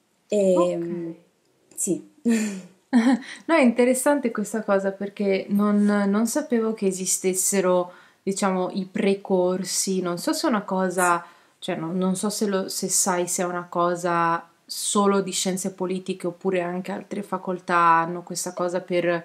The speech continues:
Speaker 2: corsi che sono un po' più complicati, un po' più difficili per chi comincia, però è molto interessante come cosa perché non, non sapevo che esistesse.
Speaker 1: Sì, eh, diciamo che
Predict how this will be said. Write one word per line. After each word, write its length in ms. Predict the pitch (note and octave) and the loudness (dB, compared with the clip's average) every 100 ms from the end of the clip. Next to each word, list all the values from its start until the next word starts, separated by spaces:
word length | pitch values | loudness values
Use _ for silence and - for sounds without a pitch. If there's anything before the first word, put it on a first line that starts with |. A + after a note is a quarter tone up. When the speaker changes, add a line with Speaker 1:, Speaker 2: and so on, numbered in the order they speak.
| - - _ | -10 -20 _
Speaker 2:
corsi 380 | G3+ G3 - F#3+ | -4 -4 -4 -6
che 80 | F#3+ | -4
sono 240 | - F3+ | -4 -4
un 80 | F3+ | -4
po' 100 | F3 | -6
più 140 | F3 F#3 | -6 -6
complicati, 760 | F#3+ F3+ F3 F3 F3 E3+ F3 | -4 -6 -4 -6 0 0 0
un 120 | F3 E3+ | -6 -6
po' 120 | F3 | -10
più 160 | - | -10
difficili 680 | E3 F3+ - F3+ E3+ F#3 E3+ | -10 -10 -6 -6 -4 -4 -4
per 160 | F3 F3 | -4 -6
chi 140 | - | -8
comincia, 540 | E3+ F3+ F3 E3+ E3 F3 | -8 -6 -4 -6 -8 -10
però 380 | - - E4 C#4+ | -6 -2 0 2
è 100 | G#3 | 0
molto 360 | E3 E3+ F3 F#3+ | -2 -8 -10 -8
interessante 760 | F3+ F3+ F#3 - G3 F3 F3 | -6 -8 -6 -4 -4 -4 -10
come 240 | F3 F3 F3+ | -10 -12 -8
cosa 280 | F3 D#3+ | -6 -4
perché 300 | E3 F3+ - | -6 -8 -6
non, 520 | E3+ F3 F3 F3 F3 F3 | -6 -6 -6 -6 -8 -4
non 240 | G3+ G#3+ | 0 2
sapevo 460 | G#3 A3+ A3+ G#3+ G#3+ | 2 0 2 2 2
che 120 | G#3+ | 2
esistesse. 840 | G3 G3 F#3+ - E3+ E3+ - F3+ - - - _ _ - | 2 0 -6 -2 -2 -4 -6 -8 -8 -20 -20 _ _ -10
Speaker 1:
Sì, 380 | - B3+ A#3 G3+ - _ | -6 -4 -4 -8 -14 _
eh, 340 | - A3 A3 G#3+ | -2 -2 -2 -4
diciamo 340 | A3+ B3+ D4+ | -4 -4 -4
che 320 | E4 C#4 - | -2 -4 -4